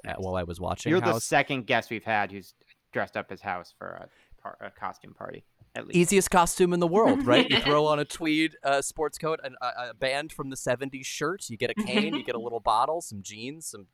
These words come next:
Speaker 2: I
Speaker 1: comfy
Speaker 2: once
Speaker 1: sneakers,
Speaker 2: went,
Speaker 1: you're good to
Speaker 2: I
Speaker 1: go.
Speaker 2: dressed as House. I feel like, I'm surprised I haven't mentioned this. Our school, I went to Yeshiva High School, and we do, like, a Purim video every year. The
Speaker 1: Oh.
Speaker 2: senior class would make, like, a, uh,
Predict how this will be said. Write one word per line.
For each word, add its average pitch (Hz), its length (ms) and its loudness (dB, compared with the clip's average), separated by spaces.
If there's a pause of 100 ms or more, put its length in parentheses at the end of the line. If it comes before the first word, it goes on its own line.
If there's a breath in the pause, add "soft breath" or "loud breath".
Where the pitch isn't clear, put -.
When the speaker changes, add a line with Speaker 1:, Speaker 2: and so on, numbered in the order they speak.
(180)
Speaker 2:
I 135 80 8
Speaker 1:
comfy - 20 8
Speaker 2:
once 196 380 2
Speaker 1:
sneakers, - 0 -
Speaker 2:
went, 123 260 2
Speaker 1:
you're - 60 -10
good 127 160 4
to 151 60 2
Speaker 2:
I - 20 -2
Speaker 1:
go. 127 260 0
Speaker 2:
dressed - 180 -2
as 110 120 -4
House. 101 500 0
I - 60 -10
feel 156 160 -4
like, 165 120 2
I'm 110 160 -4
surprised 135 360 -4
I 151 40 -2
haven't 110 160 -6
mentioned 104 280 -6
this. - 100 -18
Our 117 140 -2
school, 131 440 -2
I 107 80 0
went 113 160 -4
to - 80 -8
Yeshiva 107 360 -4
High 95 160 0
School, 98 320 -8
and 104 120 -12
we 113 80 -8
do, 117 140 -6
like, 107 180 -4
a - 40 -14
Purim 135 380 -2
video 78 600 -8
every 92 260 -6
year. 87 260 -6
The 95 120 -8
Speaker 1:
Oh. - 40 -14
Speaker 2:
senior 95 220 -6
class 87 400 0
would 95 120 -12
make, 95 240 -8
like, 98 220 -6
a, 87 240 -4
uh, 87 260 -6